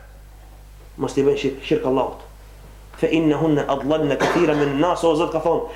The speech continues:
këta idhujt, këta putat, këto kipat që i kanë marrë njerëzit, i kanë deviju shumë prej njerëzve. I kanë deviju, i kanë largu prej udhës Allahut shumë njerëzi. Vazni,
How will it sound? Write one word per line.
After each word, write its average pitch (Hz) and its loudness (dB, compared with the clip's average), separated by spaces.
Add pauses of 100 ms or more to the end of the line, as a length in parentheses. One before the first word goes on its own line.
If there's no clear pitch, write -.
(140)
këta 185 2
idhujt, 165 2 (360)
këta 196 0
putat, 196 0 (240)
këto 180 -2
kipat 175 0
që 190 0
i 185 2
kanë 208 0
marrë 214 2
njerëzit, 170 0 (240)
i 175 2
kanë 220 2
deviju 220 2
shumë 262 2
prej 220 2
njerëzve. 151 0 (420)
I 185 4
kanë 226 2
deviju, 240 2
i 220 -2
kanë 226 4
largu 240 2
prej 254 2
udhës 262 2
Allahut 247 2
shumë 262 0
njerëzi. 175 2 (1700)
Vazni, 151 2